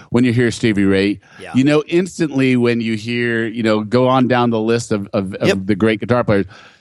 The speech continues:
Speaker 1: And as we said before, it's,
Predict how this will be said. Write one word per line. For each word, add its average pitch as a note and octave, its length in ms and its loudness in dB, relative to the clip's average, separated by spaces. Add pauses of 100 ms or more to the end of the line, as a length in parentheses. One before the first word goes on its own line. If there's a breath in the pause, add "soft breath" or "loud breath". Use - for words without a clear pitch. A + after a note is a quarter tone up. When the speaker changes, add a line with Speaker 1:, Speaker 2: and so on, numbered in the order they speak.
(120)
Speaker 1:
And A2+ 160 0
as C3 140 0
we D3 80 4
said D#3+ 220 0
before, A#2+ 600 2 (1040)
it's, B2+ 220 -6